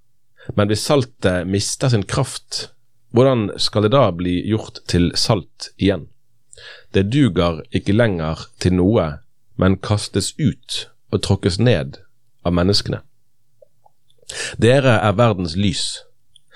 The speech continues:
En by som ligger på et fjell, kan ikke skjules. Heller ikke tenner man en oljelampe og setter den under et kar. Nei,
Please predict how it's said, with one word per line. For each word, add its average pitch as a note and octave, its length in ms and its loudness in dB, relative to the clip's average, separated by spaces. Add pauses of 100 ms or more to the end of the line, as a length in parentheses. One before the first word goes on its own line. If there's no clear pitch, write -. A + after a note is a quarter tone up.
(200)
En F#2 180 2
by A2 320 2
som F2+ 320 -4
ligger G2 320 2
på F2+ 80 0
et - 80 -6
fjell, F2+ 380 0 (420)
kan F#2+ 160 0
ikke F#2+ 160 -6
skjules. - 600 -4 (880)
Heller A2+ 240 4
ikke - 160 -6
tenner G#2+ 340 0
man F#2 220 2
en F2 240 -2
oljelampe G2 880 0
og F2+ 160 -4
setter G#2 240 0
den E2+ 240 -2
under D#2+ 540 0
et - 180 -4
kar. - 480 -4 (240)
Nei, A#2+ 220 2